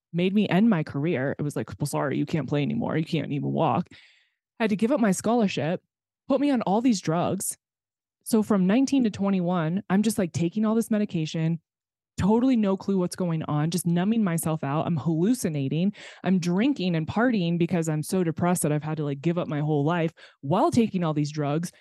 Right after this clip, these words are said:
feeling suicidal. I finally wake up one day at twenty-one. I'm like, "I can't live like this anymore. This doesn't even make sense." So I go cold turkey off all of these medications.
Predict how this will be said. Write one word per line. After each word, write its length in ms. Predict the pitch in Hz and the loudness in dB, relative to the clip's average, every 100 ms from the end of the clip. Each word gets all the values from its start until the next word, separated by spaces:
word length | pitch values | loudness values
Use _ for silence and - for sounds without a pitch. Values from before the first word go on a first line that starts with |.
| _ _ _ | _ _ _
feeling 300 | 262 339 285 | 0 4 4
suicidal. 720 | 240 170 156 180 190 127 196 - _ _ _ _ | 4 2 2 2 2 0 -2 -4 _ _ _ _
I 140 | 214 | 0
finally 340 | 208 254 320 277 | 2 2 4 2
wake 260 | 190 202 | 2 0
up 160 | 208 226 | 0 -2
one 120 | 196 | -2
day 140 | 170 156 | -2 -6
at 80 | |
twenty-one. 420 | - 185 170 196 202 | -6 -6 -2 -2 -2
I'm 100 | 165 | -2
like, 180 | 156 - | -6 -4
"I 160 | 208 254 | -2 0
can't 360 | - 226 151 | 0 0 0
live 280 | 151 202 294 | 0 0 2
like 220 | 185 147 | 0 -2
this 180 | 151 151 | -4 -4
anymore. 560 | 160 151 147 143 156 196 | -2 -2 0 0 0 0
This 160 | 233 | 0
doesn't 220 | 330 269 | 2 2
even 200 | 214 165 | 2 2
make 220 | 160 139 - | 0 0 -4
sense." 640 | - - 254 165 214 - _ _ _ _ _ _ | -4 2 4 4 2 -2 _ _ _ _ _ _
So 140 | - | 0
I 60 | 226 | 2
go 180 | 226 196 | 2 0
cold 400 | - 247 254 247 | -2 0 0 0
turkey 380 | 247 240 202 | -2 0 -2
off 200 | - 185 - _ - | -2 -4 -6 _ -2
all 220 | 202 262 | 2 2
of 60 | |
these 160 | 190 170 | 0 -2
medications. 680 | 165 151 170 175 165 147 | -4 -4 -2 -2 -2 -2